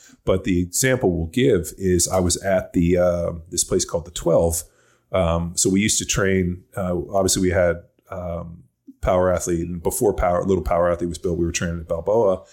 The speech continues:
And I got to the point where I didn't want to train there anymore 'cause every day I'd show up, I was working. So I stopped at this gym called Metrics, which was kind of a famous old bodybuilder gym. And, uh, one day we walked in and they had sold to this place called The Twelve, which was like,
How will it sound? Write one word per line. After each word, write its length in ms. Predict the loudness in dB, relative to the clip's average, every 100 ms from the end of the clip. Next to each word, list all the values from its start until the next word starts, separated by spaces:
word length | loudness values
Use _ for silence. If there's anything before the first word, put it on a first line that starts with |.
| -20 _ -4
And 100 | 0
I 40 |
got 180 | 2 0
to 80 | -2
the 40 |
point 180 | -2 0
where 100 | 2
I 20 |
didn't 120 | 2
want 140 | -2 -4
to 60 |
train 180 | 0 0
there 120 | 2
anymore 400 | 0 -2 -4 -4
'cause 220 | -4 -2 0
every 200 | 2 2
day 120 | 0
I'd 80 | 2
show 200 | 2 2
up, 100 | 0
I 40 |
was 180 | -4 -2
working. 400 | -2 -2 -8 -12 _ _ _ _ _ _
So 220 | -2 2 4
I 100 | 2
stopped 360 | 2 -2 -2
at 80 | -6
this 160 | -4 -4
gym 220 | -4 -6
called 200 | -8 0
Metrics, 420 | 0 2 -2 -2
which 140 | -4
was 100 | -4
kind 140 | -2 -2
of 60 |
a 40 | 0
famous 360 | -2 0 2
old 120 | 2 2
bodybuilder 460 | 0 0 -2 -4
gym. 280 | -6 -6 -8 _ _ _ _ _ _ -18 -12 -6 0
And, 300 | 2 4 2
uh, 360 | 2 2 0
one 320 | -2 -4 -2
day 120 | 2 2
we 100 | 2
walked 320 | 0 -2 -4
in 260 | -10 -10 -8
and 140 | -6
they 120 | -4 -2
had 120 | 0
sold 560 | 0 2 2 0 -6 _ _ _ -6
to 100 | -2
this 140 | -2
place 240 | 0 -2 -2
called 200 | -4 -6
The 60 |
Twelve, 480 | -6 0 0 0 -4 -12 _ _ _ 0
which 220 | 0 2
was 200 | -2 0
like, 260 | -2 -4